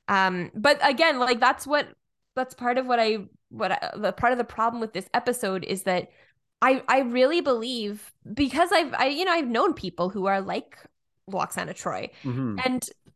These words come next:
Speaker 1: they're not gonna, like, fool themselves into thinking that someone's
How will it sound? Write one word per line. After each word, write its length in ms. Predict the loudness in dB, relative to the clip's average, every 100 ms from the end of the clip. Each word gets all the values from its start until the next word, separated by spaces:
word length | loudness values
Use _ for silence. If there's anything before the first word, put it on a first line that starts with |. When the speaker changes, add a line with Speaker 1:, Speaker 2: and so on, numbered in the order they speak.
| _ _
Speaker 1:
they're 280 | -2 2 4
not 200 | 4 4
gonna, 340 | 0 2 2
like, 440 | 2 2 0 -8 _ _ _ 0
fool 240 | 2 2
themselves 640 | 0 -2 0 2 0 -4
into 440 | -8 -8 -4 -2 -2
thinking 540 | -4 -6 -4 -4 -4 -2
that 300 | -2 -2 -4
someone's 520 | -2 0 0 -4 -8